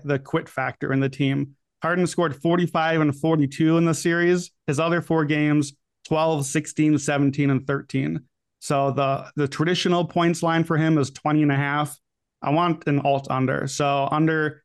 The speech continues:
seventeen and a half. He's been under that all four of those games. And then you combine that with the Celtics double-digit win, which I think, how do I get there? I get Harden's not showing up. The shots aren't falling. The Sixers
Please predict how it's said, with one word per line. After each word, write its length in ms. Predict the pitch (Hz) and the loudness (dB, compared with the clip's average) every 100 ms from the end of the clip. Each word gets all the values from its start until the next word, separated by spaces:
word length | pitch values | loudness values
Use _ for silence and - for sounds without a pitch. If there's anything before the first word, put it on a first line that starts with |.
| - | -14
seventeen 540 | - 156 151 151 160 | -4 0 0 0 0
and 100 | 156 | 2
a 40 | 151 | 2
half. 340 | 151 151 147 | 0 -2 0
He's 140 | 147 | -2
been 140 | 131 143 | 0 0
under 180 | 151 143 | 0 0
that 220 | 143 139 | 0 0
all 200 | 143 143 | 0 0
four 240 | 151 151 | 0 0
of 60 | 139 | 2
those 160 | 139 | 0
games. 540 | 123 135 135 135 135 - _ _ _ _ - | 0 -2 2 0 0 -6 _ _ _ _ -2
And 140 | 135 | 0
then 120 | 135 | 2
you 80 | 131 | 0
combine 400 | 147 143 151 151 | 0 0 2 0
that 160 | 147 147 | 0 0
with 80 | |
the 80 | 139 | -2
Celtics 440 | 135 151 147 131 123 | -2 -2 -2 -4 -2
double-digit 680 | 151 165 151 156 143 147 | -2 0 0 0 0 0
win, 480 | 139 139 135 139 151 _ _ _ _ | 0 0 2 0 0 _ _ _ _
which 180 | 151 147 | -2 0
I 120 | 143 | -2
think, 340 | 139 170 165 - _ _ 143 131 | 0 0 -2 -8 _ _ -4 -2
how 160 | 156 | -2
do 80 | 170 | 0
I 60 | 180 | 0
get 220 | 175 170 | 0 -2
there? 200 | 185 185 | 0 0
I 80 | 156 | 0
get 320 | 165 165 165 _ _ _ | 0 -2 -6 _ _ _
Harden's 420 | 156 175 180 175 151 | -2 0 2 2 2
not 380 | 165 165 - | 0 -2 -6
showing 400 | - 180 170 160 | -4 0 2 2
up. 320 | 156 151 151 _ | 2 0 -2 _
The 80 | 143 | -4
shots 400 | 131 170 160 160 | -2 0 0 0
aren't 220 | 160 156 | -2 -2
falling. 640 | - 156 151 143 143 139 135 | -2 0 0 2 2 0 0
The 80 | 131 | -2
Sixers 720 | - 165 - 160 156 151 139 | -2 -2 -2 0 0 -2 -4